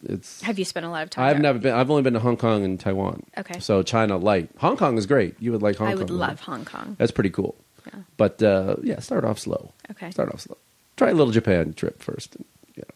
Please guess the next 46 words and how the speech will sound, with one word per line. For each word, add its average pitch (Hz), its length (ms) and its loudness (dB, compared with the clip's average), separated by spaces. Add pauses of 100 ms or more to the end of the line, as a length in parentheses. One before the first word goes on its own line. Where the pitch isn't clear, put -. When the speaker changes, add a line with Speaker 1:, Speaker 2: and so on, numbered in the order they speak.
(180)
Speaker 1:
I 127 80 4
think 120 100 2
you 104 80 4
would 98 100 2
love 98 180 2
Tokyo 95 440 2
as 82 80 -2
Speaker 2:
But - 100 4
Speaker 1:
well. 104 100 6
Speaker 2:
that's 415 200 2
not 320 260 4
a 294 60 4
little 269 320 0
trip. - 540 -2 (1200)
Speaker 1:
You've, 302 180 -6 (120)
you've, 240 260 0 (580)
so - 80 -10
Speaker 2:
I - 40 2
Speaker 1:
you 285 40 4
Speaker 2:
mean, 302 100 2
Speaker 1:
take 269 100 2
a - 20 4
Speaker 2:
that's 381 160 0
Speaker 1:
f-, 339 60 4
Speaker 2:
like 285 60 2
Speaker 1:
from 277 100 2
Speaker 2:
what 285 100 4
Speaker 1:
here, 226 200 4
it's 131 140 -2
not 101 240 2
as 98 160 2
Speaker 2:
Right. 254 100 2
Speaker 1:
bad. 92 280 0
I 135 60 2
mean, 120 460 2
you 254 120 0
take 240 200 -2
a 254 40 -6
flight. - 460 -10 (220)
You've 175 180 -2
done 90 200 2
it 101 100 4
a 85 40 0
million 90 300 2
times. 80 440 -8 (280)
It's 165 200 0